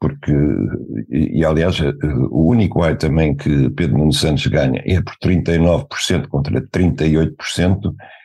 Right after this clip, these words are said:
é a pergunta qual dos dois, qual dos dois está mais bem preparado para ser primeiro-ministro. E isso é contraditório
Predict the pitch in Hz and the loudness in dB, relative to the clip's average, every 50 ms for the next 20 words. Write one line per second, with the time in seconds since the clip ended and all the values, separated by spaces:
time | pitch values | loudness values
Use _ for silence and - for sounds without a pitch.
0 | _ _ _ - 90 87 87 - - - 82 80 73 - - - 73 69 87 90 | _ _ _ -2 0 0 0 0 0 0 0 0 0 -2 -2 0 2 2 2 0
1 | - - 92 - - - _ - 87 87 90 - 73 73 85 90 85 73 80 - | 0 -2 -4 -6 -8 -10 _ -4 -2 0 0 0 2 2 2 2 2 2 0 -2
2 | - - - - 71 69 80 76 69 69 87 85 - - 85 82 85 87 87 90 | -2 -4 -4 -2 -2 0 2 2 2 2 0 0 0 0 0 2 2 2 2 2
3 | - 90 90 90 - - - - - 87 85 87 87 - - 87 - 87 85 - | 2 0 0 0 -2 -4 -6 -4 -2 0 0 0 0 -2 -2 -2 -2 -2 -2 -2
4 | - 92 82 90 82 82 87 82 71 71 - - - 95 92 95 95 - 98 92 | 0 0 0 2 2 2 2 2 0 -2 -6 -4 0 2 2 2 2 0 -2 -2
5 | - 101 92 87 87 92 87 82 80 69 87 92 92 98 107 | 0 0 0 2 2 2 2 2 0 0 0 2 2 2 0